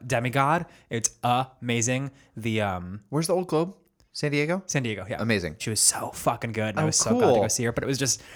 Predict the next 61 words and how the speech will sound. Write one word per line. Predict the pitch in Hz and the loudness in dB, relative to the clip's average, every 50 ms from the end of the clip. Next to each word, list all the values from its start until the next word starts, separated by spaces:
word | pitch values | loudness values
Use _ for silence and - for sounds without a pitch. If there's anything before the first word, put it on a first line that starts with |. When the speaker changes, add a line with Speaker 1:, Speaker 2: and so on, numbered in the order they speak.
| - - - | -14 -6 -2
Speaker 1:
amazing | - 147 139 135 131 123 147 139 | 0 2 4 4 2 2 0 0
to | 127 | 0
see | - - 135 | 0 0 0
this, | 127 131 - - | 0 0 0 0
like, | 120 110 113 - - _ _ _ _ _ _ _ _ _ _ _ - | 0 0 0 -4 -10 _ _ _ _ _ _ _ _ _ _ _ -4
very | 135 139 139 123 139 131 | 0 2 2 4 2 0
femme | - - 156 135 123 120 | 0 0 0 0 2 2
woman | 120 131 156 156 113 107 107 120 | 2 2 2 2 2 2 0 0
who's, | 117 117 120 110 - | -2 -2 -2 0 0
like, | 117 113 113 | -2 -2 -2
normally | 123 120 117 113 113 120 120 | -2 -2 -2 0 -2 -2 -2
in | 123 | -2
heels | 110 110 127 120 117 117 110 | -4 -2 -2 -2 0 0 -2
and, | 117 110 110 110 113 - - | -2 -2 -2 -4 -4 -6 -6
you | 120 117 | -4 -4
know, | 104 101 104 | -2 -2 -2
bright | - 123 113 98 | -2 -2 -2 0
red | 92 110 110 104 | -2 -4 -4 -2
lips | 117 120 113 110 - - - - | -2 -2 -2 -2 0 -2 -2 -2
be, | - - - 117 110 107 107 104 - _ _ _ _ _ _ _ _ _ - | -4 -8 -8 -6 -4 -4 -6 -6 -8 _ _ _ _ _ _ _ _ _ -8
like, | - 104 101 98 - _ - | -6 -6 -6 -8 -10 _ -18
Speaker 2:
Like | 131 - | -14 -8
a | 104 | -4
little | 101 98 90 | -4 -4 -4
gender | 92 95 95 98 104 98 | -2 -2 -2 2 2 2
agnostic? | 95 92 95 92 92 98 - - 123 123 123 - | 2 2 2 0 0 0 0 0 -2 -2 -2 -4
Speaker 1:
Yeah, | 131 120 98 90 - - - | -4 -4 -4 -4 -8 -8 -4
be | 139 120 113 | -2 -2 -2
the | 107 - 120 | -2 -4 -4
most, | 117 117 113 113 - - | -2 -2 0 0 0 0
like, | 117 98 101 101 - - - | 0 -2 -2 -4 -6 -10 -10
gender | 131 113 131 135 127 123 123 | -8 -4 -2 -2 0 0 -2
fucked | - - 135 120 120 - - - | -2 0 0 0 0 -2 -4 -4
version | 120 120 113 101 127 | -2 -2 0 0 -2
of | 113 107 | -2 -2
herself. | 110 - 139 117 110 104 | -2 0 0 0 -2 -2
It | - 98 | -4 -6
was | 113 110 | -8 -6
great. | - 127 107 98 98 - - - - | -2 -2 -2 -2 -2 -6 -10 -10 -6
I | 120 | 0
Speaker 2:
That's | 117 135 - 101 107 | 2 2 2 2 0
Speaker 1:
loved | |
it. | 101 | 2
Speaker 2:
cool. | - 175 170 143 117 107 - | 4 4 4 4 2 2 0
Speaker 1:
And | - 131 | -2 2
she | 113 | 2
was | - 135 - 202 | 6 6 6 4
Speaker 2:
Well | 180 | 4
Speaker 1:
so | |
good. | 127 139 127 | 2 0 -2
She's | - 123 107 | 0 0 0
good | 127 113 | 0 0
at | 113 85 | 0 -2
everything | 98 98 95 92 98 | -4 -6 -4 -6 -6
she | 87 95 | -6 -6
does. | 90 90 90 95 - - - | -4 -4 0 0 0 0 4
Speaker 2:
Mark | 120 143 135 | 4 4 4
of | 127 127 | 4 2
a | |
great | 110 127 131 131 123 | 2 4 4 6 6
actor. | 127 113 - 123 107 110 | 4 4 4 2 0 0